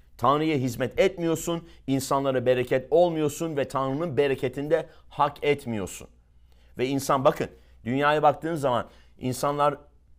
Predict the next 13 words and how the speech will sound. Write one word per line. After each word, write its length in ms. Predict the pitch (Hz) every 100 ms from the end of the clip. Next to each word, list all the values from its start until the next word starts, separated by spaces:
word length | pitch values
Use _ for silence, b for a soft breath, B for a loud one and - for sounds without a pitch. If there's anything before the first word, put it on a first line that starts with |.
| -
belki 440 | 117 135 135 139 -
malı 300 | 120 131 147
çok 260 | - 151 135
olabilir 340 | 139 139 156
ama 280 | 117 120 107
bu 180 | 160 160
Tanrı 320 | 127 131 139
onları 320 | 143 135 127
bereketlediği 580 | 127 127 139 135 139 139
anlamına 340 | 127 127 120
gelmiyor. 580 | 107 123 131 143 107 73 - - -
Yolsuzluktan, 920 | 107 127 139 135 120 127 127 135 135 135
hırsızlıktan, 960 | 107 139 139 135 113 135 - 131 131